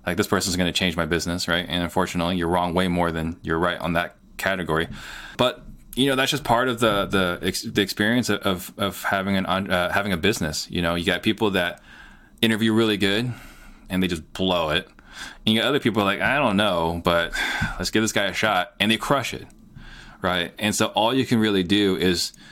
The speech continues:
you know, we, we, we filter the best we can, we interview the best we can, and at the end,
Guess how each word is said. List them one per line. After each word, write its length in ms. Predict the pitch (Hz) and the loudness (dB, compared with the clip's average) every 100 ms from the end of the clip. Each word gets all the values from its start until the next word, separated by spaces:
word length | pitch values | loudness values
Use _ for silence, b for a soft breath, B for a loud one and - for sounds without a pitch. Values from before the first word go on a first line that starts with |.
| B - | B 0
you 80 | |
know, 100 | 98 | 2
we, 160 | 95 101 | 2 2
we, 420 | 98 95 90 92 - | 2 2 0 -2 -2
we 200 | 98 90 | -2 -2
filter 560 | - - - 147 147 139 | -10 -6 0 2 2 0
the 80 | 117 | 0
best 200 | 113 117 | 0 0
we 80 | 101 | 2
can, 420 | 98 98 98 98 | 2 2 2 0
we 140 | 98 | 2
interview 240 | 113 113 107 | 2 2 0
the 60 | |
best 180 | 101 95 | 0 -2
we 80 | 98 | -4
can, 560 | - 87 87 85 - B B B B - | 0 0 0 -2 -8 B B B B -4
and 260 | 95 95 95 | 0 2 0
at 80 | - | -2
the 140 | - | -2
end, 400 | 110 110 110 | 0 2 0